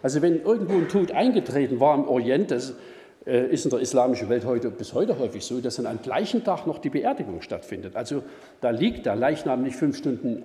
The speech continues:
ähm, aufgebettet, sondern dann beginnen sozusagen die Prozesse sehr, sehr schnell, die Richtung Beerdigung führen. Und deshalb ist aber offenbar auch schon eine Menge Publikum da. So, und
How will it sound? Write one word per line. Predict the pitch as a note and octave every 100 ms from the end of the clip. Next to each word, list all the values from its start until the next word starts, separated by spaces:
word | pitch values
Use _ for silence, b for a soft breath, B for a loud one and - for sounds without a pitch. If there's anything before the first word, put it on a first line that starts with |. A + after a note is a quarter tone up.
| -
ähm, | A2+ A2 G2+ G#2 - - -
aufgebettet, | F#3 - - E2 - C#3
sondern | - A#2+ B2 A#2 B B B B B
dann | A#2+ A#2+
beginnen | B2 C#3 F#3+
sozusagen | E3+ D#3 D3 D3
die | C#3
Prozesse | C3 B2 - F3+ F3+
sehr, | D3+ E3 D#3
sehr | D#3 G3
schnell, | F#3+ G3 A#3+ B2+ - -
die | B2+
Richtung | B2 D3+ C#3
Beerdigung | B2+ C3+ D3 G#2+ G#2
führen. | G2 E2 B B B B
Und | C#3+ C#3+
deshalb | F3+ D#3 C#3 - F#3
ist | E3+
aber | C#3+ D#3
offenbar | F3 D#3 D3 C#3
auch | C#3+
schon | D#3+
eine | C#3+ C3+
Menge | F3+ F3
Publikum | - C4+ C3+ B2 G#2
da. | F2+ D2+ - - - - _ _ _ _ _ _ _ B B B B B B
So, | - G#3+
und | A2 E2+ B2+